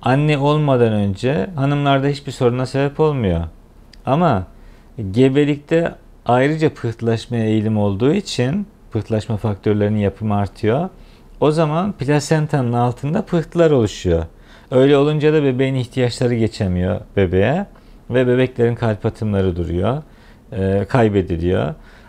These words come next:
Pıhtılaşma bozuklukları var mı yok mu bunların da araştırılması gerekir. Tiroid bezinin çalışması ile ilgili az veya çok çalışması, e, ya da progesteron hormonunun yeteri kadar salınıp salınmaması,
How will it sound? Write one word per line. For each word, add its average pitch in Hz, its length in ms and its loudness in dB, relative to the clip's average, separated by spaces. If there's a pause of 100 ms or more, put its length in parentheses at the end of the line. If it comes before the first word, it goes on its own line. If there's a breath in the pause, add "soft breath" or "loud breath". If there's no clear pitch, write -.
(160)
Pıhtılaşma 139 720 -2
bozuklukları 131 760 0
var 123 240 4
mı 117 140 -2
yok 113 260 0
mu 156 180 -4
bunların 120 380 2
da 113 60 4
araştırılması 95 760 -2
gerekir. 87 640 -2 (120)
Tiroid 127 420 2
bezinin 120 480 0 (320 loud breath)
çalışması 113 640 0
ile 107 140 0
ilgili 92 240 0
az 104 280 0
veya 101 280 2
çok - 220 -8
çalışması, 98 720 -2 (360)
e, 95 80 -4
ya 104 280 2
da 110 240 2 (320 loud breath)
progesteron 113 720 2
hormonunun 107 680 0
yeteri 104 360 -2
kadar 101 240 0
salınıp 101 420 -2
salınmaması, 101 880 0